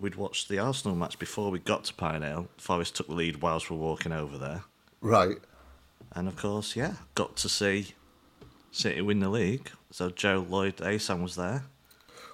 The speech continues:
Speaker 2: Were you half wanting an equaliser? 'Cause you did say on the pod last week that a draw would have been a
Speaker 1: Yeah.
Speaker 2: perfect result.
Speaker 1: I
Speaker 2: You
Speaker 1: was.
Speaker 2: did, you, yeah, yeah.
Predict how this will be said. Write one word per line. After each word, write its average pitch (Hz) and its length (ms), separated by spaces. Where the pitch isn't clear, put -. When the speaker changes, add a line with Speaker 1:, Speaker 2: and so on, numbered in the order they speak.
Speaker 2:
Were 113 100
you 147 180
half 151 320
wanting 135 460
an 123 60
equaliser? 85 600
'Cause - 200
you 98 80
did 104 180
say 101 180
on 95 100
the 90 60
pod 95 280
last - 180
week 90 200
that 76 120
a 92 40
draw 92 260
would 87 120
have 82 80
been 85 120
a 80 80
Speaker 1:
Yeah. 95 160
Speaker 2:
perfect 98 180
result. 85 340
Speaker 1:
I - 100
Speaker 2:
You 98 40
Speaker 1:
was. 123 320
Speaker 2:
did, 87 140
you, - 60
yeah, 104 160
yeah. 82 140